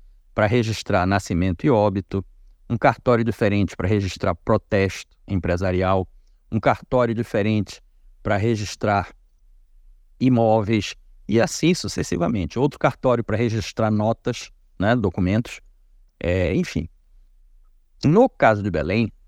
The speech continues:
há dois cartórios de registro de imóveis. O primeiro ofício,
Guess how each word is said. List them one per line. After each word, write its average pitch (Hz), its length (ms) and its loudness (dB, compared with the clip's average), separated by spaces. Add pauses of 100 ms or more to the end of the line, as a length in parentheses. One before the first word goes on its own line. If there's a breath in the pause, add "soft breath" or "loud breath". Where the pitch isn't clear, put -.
(100)
há 107 200 0 (100)
dois 117 520 -2
cartórios 107 640 -2
de 107 80 -2
registro 98 520 -2
de 104 100 -2
imóveis. 80 460 -2
O 135 60 -4
primeiro 190 580 2
ofício, 135 640 -2